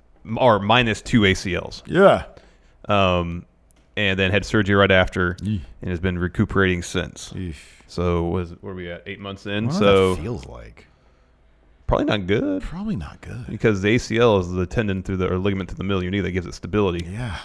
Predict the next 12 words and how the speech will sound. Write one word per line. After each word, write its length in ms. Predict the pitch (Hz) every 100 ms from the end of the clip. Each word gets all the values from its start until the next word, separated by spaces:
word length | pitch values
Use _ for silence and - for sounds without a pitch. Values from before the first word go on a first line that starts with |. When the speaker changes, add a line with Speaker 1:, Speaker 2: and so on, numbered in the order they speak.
| -
Speaker 1:
Like 140 | 90 -
an 80 | 101
up 180 | 92
and 100 | 92
down. 320 | 90 90 85 82
Speaker 2:
Yeah. 380 | - 127 90 69 - - -
Speaker 1:
Um, 380 | 95 98 95 87
so 140 | - -
that 80 |
probably 160 | - 120
sucked. 420 | - 123 95 - - -
Speaker 2:
Probably. 400 | - 135 87 67